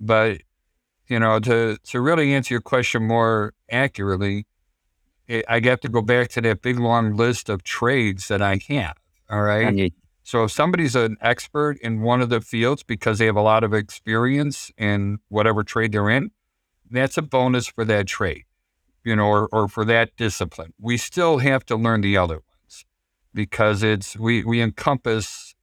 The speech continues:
Speaker 1: a, a humongous range of different expertises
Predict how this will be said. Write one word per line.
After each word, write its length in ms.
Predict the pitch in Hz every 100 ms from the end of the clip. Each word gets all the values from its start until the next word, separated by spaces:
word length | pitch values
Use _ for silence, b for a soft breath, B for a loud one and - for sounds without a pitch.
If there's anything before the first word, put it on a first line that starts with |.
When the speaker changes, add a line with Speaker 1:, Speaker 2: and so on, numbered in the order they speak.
| _ 107
Speaker 1:
a, 60 | 107 _ _ -
a 40 | 117 - -
humongous 640 | 151 151 185 180 104 - 92
range 520 | 85 - - - - _ _ _ _ _ _
of 480 | 110 104 101 98 95 - 107
different 440 | 113 113 117 110 -
expertises 1040 | 101 - 101 - 107 90 - 78 78 -